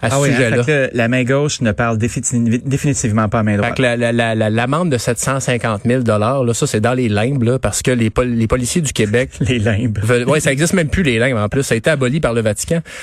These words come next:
Speaker 1: Mais, euh,
Speaker 2: C'est dommage, hein ?
Speaker 1: Ouais.
Speaker 2: Ah, c'était tellement pas
Speaker 1: Il y
Speaker 2: clair.
Speaker 1: avait, ben, c'est ça, il y avait beaucoup de choses qui étaient, qui tombaient dans les limbes, mais bref.
Speaker 2: <laughs>
Speaker 1: Il semblerait que les policiers ont d'autres, euh, ont d'autres fois, chats à fouetter,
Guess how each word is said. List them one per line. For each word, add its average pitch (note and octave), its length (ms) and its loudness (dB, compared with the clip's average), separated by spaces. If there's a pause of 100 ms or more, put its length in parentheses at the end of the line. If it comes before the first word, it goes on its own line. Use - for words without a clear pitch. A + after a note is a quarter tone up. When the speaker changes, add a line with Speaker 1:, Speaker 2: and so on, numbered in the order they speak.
(100)
Speaker 1:
Mais, A2+ 280 4
euh, A2 360 2
Speaker 2:
C'est A2 120 2
dommage, D#3 440 0
hein ? C3 160 0
Speaker 1:
Ouais. B2+ 220 2 (160)
Speaker 2:
Ah, - 80 -6
c'était C#3 240 -2
tellement D#3 300 0
pas D3 100 0
Speaker 1:
Il A2 60 2
y A2+ 40 2
Speaker 2:
clair. A#2+ 180 2
Speaker 1:
avait, C#3+ 200 2
ben, C3 200 0
c'est C3+ 140 -2
ça, G3 140 0
il F#3 40 2
y D3 40 2
avait C3+ 140 0
beaucoup D3+ 180 -2
de - 40 0
choses A3+ 240 0
qui - 60 -2
étaient, D3+ 260 0
qui - 120 -8
tombaient D#3 260 2
dans E3+ 140 2
les C3 160 2
limbes, F#3 180 0
mais C#3+ 180 2
bref. - 720 -2
Speaker 2:
<laughs> - 40 -4 (680)
Speaker 1:
Il - 40 -4
semblerait G3 380 2
que B3 60 -4
les F#3+ 80 2
policiers E3+ 480 0
ont D#3 160 0
d'autres, F#3 440 0
euh, A#2 480 2 (440)
ont B2 120 2
d'autres F3+ 220 2
fois, G3+ 340 0 (100)
chats G#3 220 0
à F3 40 0
fouetter, E3+ 520 0